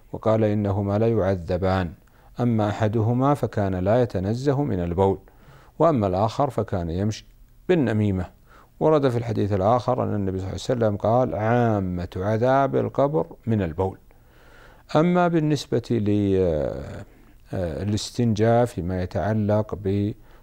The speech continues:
آه، ال-، الغائط، فإن، آه، العبد ينظف، آه،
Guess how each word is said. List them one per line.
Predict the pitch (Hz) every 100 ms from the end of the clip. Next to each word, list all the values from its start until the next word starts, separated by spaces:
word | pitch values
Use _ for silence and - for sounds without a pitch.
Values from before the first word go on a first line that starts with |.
| - -
آه، | 92 87 82 82 60 - - - - -
ال-، | 95 92 85 - 101
الغائط، | 98 107 127 139 143 - - - -
فإن، | - 120 123 113
آه، | 110 110 110 101 104 - - -
العبد | 107 101 120 151 160 - -
ينظف، | 127 123 101 101 95 - 92 87 - - - - - -
آه، | - - - - - - 127